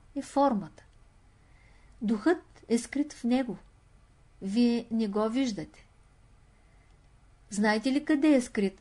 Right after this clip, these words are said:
духът му? Ако между вас има ясновидци, нека видят този дух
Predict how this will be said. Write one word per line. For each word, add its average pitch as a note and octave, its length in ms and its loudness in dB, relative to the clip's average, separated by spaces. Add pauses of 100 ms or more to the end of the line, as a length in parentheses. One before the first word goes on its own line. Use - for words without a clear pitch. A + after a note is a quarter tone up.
духът G3+ 440 -4
му? G3+ 140 -18 (1500)
Ако G3+ 240 -4
между A3 320 -2
вас C4+ 460 2 (640)
има B3 320 2
ясновидци, G#3 760 -6 (920)
нека D4+ 300 2
видят C4+ 460 4
този F#3+ 300 0
дух A3+ 360 -4